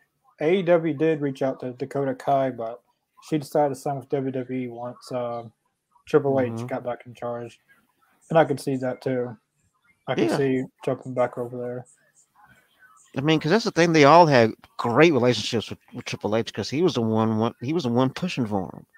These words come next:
Speaker 2: the
Speaker 1: I
Speaker 2: ma-,
Speaker 1: can
Speaker 2: the
Speaker 1: tell
Speaker 2: whole
Speaker 1: you
Speaker 2: time. He was the main one pushing for him.
Speaker 1: Like, I can tell you two guys that will never be back in W W E.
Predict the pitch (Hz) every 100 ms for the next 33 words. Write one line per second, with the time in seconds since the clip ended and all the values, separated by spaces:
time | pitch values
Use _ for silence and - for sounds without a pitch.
0 | - _ _ _ 113 107 117 - 107 160
1 | 156 135 156 110 98 117 151 120 117 127
2 | 123 135 123 170 - 98 95 92 98 -
3 | _ _ _ 147 139 143 156 139 165 151
4 | 143 135 - 151 147 147 143 127 135 131
5 | 127 135 147 160 151 147 147 151 143 143
6 | 139 139 135 135 135 123